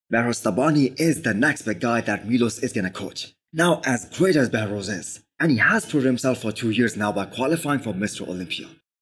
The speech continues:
his visa issues are yet to be solved, and this is the latest word from Milos Sarcev himself regarding that process. So Behrouz is looking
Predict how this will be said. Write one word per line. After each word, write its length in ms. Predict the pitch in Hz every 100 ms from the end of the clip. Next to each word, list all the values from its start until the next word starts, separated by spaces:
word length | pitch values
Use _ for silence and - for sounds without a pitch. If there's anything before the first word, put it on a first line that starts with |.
| _
his 200 | 117 104
visa 220 | 101 107 -
issues 380 | 135 - 127 -
are 160 | 117
yet 300 | 101 - 135
to 60 | 117
be 120 | 101
solved, 400 | - 131 120 117
and 140 | 104 101
this 240 | 110 -
is 160 | 139 95
the 160 | 117
latest 500 | 107 123 151 156 -
word 180 | 147 143
from 300 | - 117 95
Milos 300 | 131 117 -
Sarcev 380 | 110 107 117 104
himself 540 | 110 87 123 113 -
regarding 380 | 104 101 104 92
that 220 | 90 87
process. 480 | - 82 76 - - _ _
So 160 | - 139
Behrouz 540 | 123 135 196 185 -
is 260 | 165 135 110
looking 360 | 139 143 127